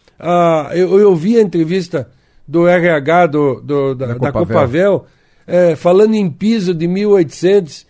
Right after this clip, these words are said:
Speaker 1: mil e quinhentos, mil e oitocentos, dois mil reais por mês que um salário ganha. Nós precisamos fazer o que os americanos fizeram há mais de cinquenta anos, quebrar essa inércia,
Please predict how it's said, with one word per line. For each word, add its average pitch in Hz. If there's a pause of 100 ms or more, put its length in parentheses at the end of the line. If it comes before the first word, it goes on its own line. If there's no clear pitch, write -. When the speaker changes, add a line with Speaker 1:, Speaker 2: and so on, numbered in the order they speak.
(160)
Speaker 1:
mil 208
e 180
quinhentos, 175
mil 190
e -
oitocentos, 180 (260)
dois 196
mil 202
reais 180 (240)
por 190
mês 196
que -
um 175
salário 170
ganha. 180 (380)
Nós 202
precisamos 208
fazer 196
o 214
que 202
os 196
americanos 202
fizeram 180 (300)
há 175
mais 208
de 196
cinquenta 180
anos, 170 (320)
quebrar 208
essa 190
inércia, 170